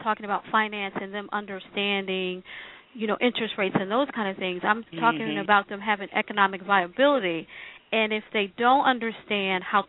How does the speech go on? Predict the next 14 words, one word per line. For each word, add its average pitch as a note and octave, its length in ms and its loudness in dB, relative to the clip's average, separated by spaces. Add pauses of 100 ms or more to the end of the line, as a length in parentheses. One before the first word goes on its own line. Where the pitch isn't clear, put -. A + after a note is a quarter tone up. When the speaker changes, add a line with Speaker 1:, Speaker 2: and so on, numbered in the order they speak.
Speaker 1:
technology G#3+ 580 2 (100)
solves G3+ 440 6
business G#3 400 -2
problems, A#3+ 600 2 (440)
they A3 80 0
won't B3 240 0
be A#3+ 100 0
able G#3+ 140 -2
to G#3 80 -10
compete G3 500 -10
in G3+ 100 -10
this F#3+ 160 -10
global G#3 280 -2
marketplace G3 640 0